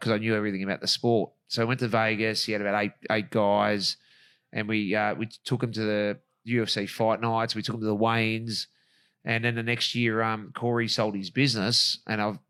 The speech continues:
started hosting the U F C Vegas tour. So the last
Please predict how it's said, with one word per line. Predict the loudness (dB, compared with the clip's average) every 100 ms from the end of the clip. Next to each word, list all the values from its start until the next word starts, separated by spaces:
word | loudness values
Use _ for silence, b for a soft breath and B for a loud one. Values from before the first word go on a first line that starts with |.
| -16
started | -2 0 0 -2
hosting | -2 -2 -2 -6
the | -4
U | -2
F | -2
C | -2 -2
Vegas | -2 -2 -2 -4
tour. | -4 -4
So | -4
the | 0
last | 2 0 -4